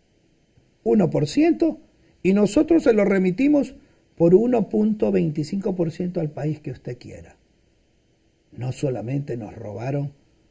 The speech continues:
a los pobres, también le robaron a los muertos. Y luego de eso,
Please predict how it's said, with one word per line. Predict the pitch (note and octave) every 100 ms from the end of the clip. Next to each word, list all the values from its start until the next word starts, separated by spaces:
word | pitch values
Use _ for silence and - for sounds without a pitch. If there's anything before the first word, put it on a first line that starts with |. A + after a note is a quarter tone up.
| _
a | -
los | -
pobres, | - F3+ G3 B2+ A2 _
también | - G#2+ G#2 B2+ C#3
le | C3
robaron | A#2 A2 A#2 C3 A#2+
a | G#2
los | F#2+
muertos. | A2+ C#3+ E3+ D3 - G2+ _ _ _ _ _ -
Y | C#3+
luego | F#3 C#4 F#4+ F#4
de | C#4+ F#3 F#3
eso, | D3 - F2+